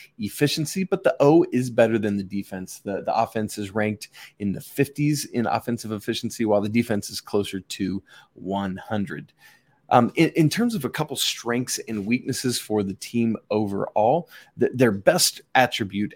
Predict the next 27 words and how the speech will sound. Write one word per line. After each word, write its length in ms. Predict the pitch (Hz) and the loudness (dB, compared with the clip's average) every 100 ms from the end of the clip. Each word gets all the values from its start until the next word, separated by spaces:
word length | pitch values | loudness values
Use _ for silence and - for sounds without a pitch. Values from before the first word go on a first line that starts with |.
| - | -2
as, 280 | 110 110 104 | 0 0 0
as 180 | 110 107 | -2 0
a 120 | 101 | -4
team 340 | 98 - 110 98 | -4 -4 -2 -2
is 100 | 95 | -2
their 160 | 101 - | -2 0
offensive 520 | 98 - 101 101 95 | -2 -2 -6 -6 -6
rebounding. 600 | 101 98 95 90 - 101 | -4 -4 -6 -8 -10 -8
And 120 | 98 | -6
so, 340 | - 107 98 - - - | -4 -2 -2 -4 -18 -4
um, 180 | 98 98 | -2 -2
Carolina's 480 | - 151 143 135 131 | 2 4 4 2 2
gonna 160 | 117 | -2
have 340 | 98 - 123 - | -2 -4 -8 -6
to 60 | 113 | 0
go 300 | 110 117 120 | 6 6 6
and 300 | 110 107 101 | 2 -4 -4
take 240 | - 120 - | -2 -4 -2
care 200 | 113 113 | 0 2
of 220 | 117 107 | 0 0
the, 260 | 104 98 95 | -2 -2 -4
the 400 | 104 98 95 95 - _ - | -4 -4 -2 -6 -10 _ -16
defensive 540 | 98 107 120 107 101 92 | -6 -4 0 -2 -4 -6
glass, 480 | 92 110 107 - 104 | 0 0 0 -4 -2
right? 240 | 101 107 | 0 0
Don't 280 | 110 117 90 | -2 -2 0
let 280 | 107 104 | 0 0